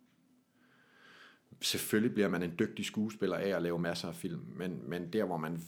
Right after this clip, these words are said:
virkelig kan få lov at komme ned i noget, det er altså, når man laver teater, og det elsker jeg. Det svageste ved at lave teater, mm, altså, jeg synes,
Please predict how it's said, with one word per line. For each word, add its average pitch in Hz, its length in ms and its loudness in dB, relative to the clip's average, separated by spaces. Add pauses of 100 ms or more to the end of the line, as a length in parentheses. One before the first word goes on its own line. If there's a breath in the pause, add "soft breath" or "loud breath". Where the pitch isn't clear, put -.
(140)
virkelig 104 480 4
kan 85 140 -4
få - 200 -2
lov 85 320 4
at - 80 -6
komme 85 300 0
ned 95 200 0
i 73 100 -6
noget, 71 300 -2
det 85 140 2
er 69 60 4
altså, 73 180 -2
når 71 80 -4
man 67 120 -4
laver 65 160 -4
teater, 67 320 -8
og - 180 -10
det 85 160 -4 (100)
elsker 78 320 -2
jeg. - 160 -12 (1800 loud breath)
Det 101 100 2
svageste 107 760 8
ved 78 80 4
at 69 80 2
lave 60 180 -2
teater, - 540 -4 (1120 loud breath)
mm, - 800 -16 (1400 loud breath)
altså, 92 200 2
jeg 98 180 6
synes, - 520 4